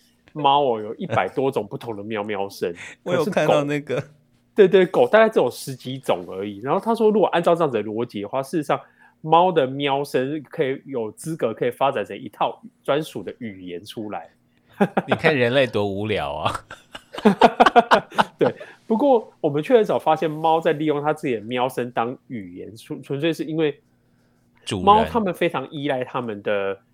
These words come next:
Speaker 1: 嗅觉，
Speaker 2: 嗯哼。
Speaker 1: 哦，所以说气盘的变-，呃，地盘的标记，或者是，呃，情绪上面的变化，或者是生理上面变化，比如说发情，
Speaker 2: 对。
Speaker 1: 哦，也都是透过气味来做认知的。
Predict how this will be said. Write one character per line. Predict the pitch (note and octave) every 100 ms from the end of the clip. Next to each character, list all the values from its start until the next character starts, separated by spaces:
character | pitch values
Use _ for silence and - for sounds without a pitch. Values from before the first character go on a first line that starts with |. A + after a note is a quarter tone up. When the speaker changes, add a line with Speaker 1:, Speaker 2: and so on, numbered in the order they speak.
| _
Speaker 1:
嗅 | - - - A#3 A#2+ G2
觉， | - E2+ - _ _ _ -
Speaker 2:
嗯 | G2+ A2+
哼。 | A#2
Speaker 1:
哦， |
所 | D#3
以 |
说 | C3 - C3+ B2 -
气 | - C#3+
盘 | A#2 G2
的 | G2+
变-， | - D3 -
呃， |
地 | C3+ F3
盘 | C#3 A#2
的 | G#2
标 | A#2 A#2 A#2+
记， | C3+ A#2
或 | A2+ C3+
者 | B2
是， | - C3 A#2 _ _ -
呃， | B2+ G#2+ G2+ G2+
情 | - G#2+ A2+
绪 | - D3 A#2 A2+ A2 _ _
上 | C#3+
面 | B2+ B2
的 | G#2+
变 | G#2 B2 G#2+
化， | - B2+ A2+
或 | B2
者 |
是 | A#2+ C3
生 | - A#2+
理 | G#2
上 | F2+ G#2+
面 | G#2
变 | G2+ G#2
化， | A#2 A#2
比 | -
如 | G#2 G2+
说 | A2 A#2+
发 | A#2 - A2
情， | A2+ - E2 - _ _ _
Speaker 2:
对。 | - F#2+ E2
Speaker 1:
哦， | A#2 A#2
也 | A2+
都 | D3
是 | D3+
透 | D3+ D3
过 | C#3 B2+ A2+ _ _
气 | - - C3+
味 | B2+ B2
来 | G#2+ G2
做 | F#2+ A#2 A2
认 | G#2+ F#2
知 | - G2+ F#2
的。 | F#2+